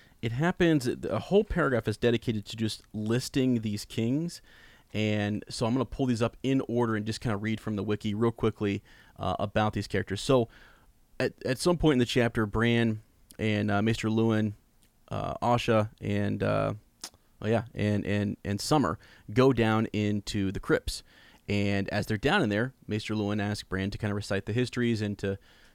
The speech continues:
to identify each of these, these old Kings of Winter, and, and he does. And the first one he mentions is Jon Stark, uh, who was a king in the north.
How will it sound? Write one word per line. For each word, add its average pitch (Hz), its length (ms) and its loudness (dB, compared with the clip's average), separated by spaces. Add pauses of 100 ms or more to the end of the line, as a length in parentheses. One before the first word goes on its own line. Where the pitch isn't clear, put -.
(120)
to 101 300 0
identify 107 560 0
each 107 220 -6
of 98 160 -6
these, 101 480 -6 (680)
these 104 260 -6
old 104 380 -2 (100)
Kings 110 260 -4
of 101 120 -6
Winter, - 420 -2 (140)
and, 107 260 -6
and 113 100 -2
he 120 80 0
does. 117 360 2
And 113 80 -2
the 107 60 -4
first 147 220 2
one 120 100 0
he 110 80 2
mentions 107 460 -2
is 101 140 -6
Jon 110 360 -2
Stark, - 580 -2 (460)
uh, 98 140 -2
who 107 60 0
was 107 140 0
a 104 60 -4
king 120 320 -2
in 110 80 0
the 98 80 -2
north. 107 480 -2